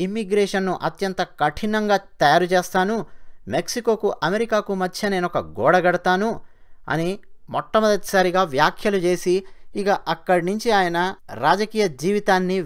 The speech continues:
వేగవంతం చేసి నలభై ఐదో ప్రెసిడెంట్ అయ్యాడు అమెరికాకు. ఇక ట్రంప్ గారి మీద వచ్చినటువంటి ఆరోపణల గురించి మాట్లాడాలంటే చాలా పెద్ద వీడియో అవసరం ఉంటుంది. అన్ని ఆరోపణలు వచ్చాయి. ఒక మనిషి జీవితంలో ఎన్ని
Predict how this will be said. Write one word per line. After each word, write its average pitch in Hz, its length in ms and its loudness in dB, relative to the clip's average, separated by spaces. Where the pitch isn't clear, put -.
వేగవంతం 196 600 4
చేసి 180 260 -2
నలభై 190 420 2
ఐదో 185 160 2
ప్రెసిడెంట్ 175 480 -2
అయ్యాడు 175 220 2
అమెరికాకు. 202 600 0
ఇక 190 100 0
ట్రంప్ 190 320 0
గారి 214 180 4
మీద 202 180 -2
వచ్చినటువంటి 180 600 -2
ఆరోపణల 208 540 0
గురించి 190 240 0
మాట్లాడాలంటే 180 760 2
చాలా 156 320 6
పెద్ద 143 180 0
వీడియో 185 300 4
అవసరం 185 340 2
ఉంటుంది. 170 300 -2
అన్ని 208 340 0
ఆరోపణలు 202 480 4
వచ్చాయి. 185 260 -2
ఒక 156 100 0
మనిషి 220 320 0
జీవితంలో 190 640 0
ఎన్ని 226 180 -2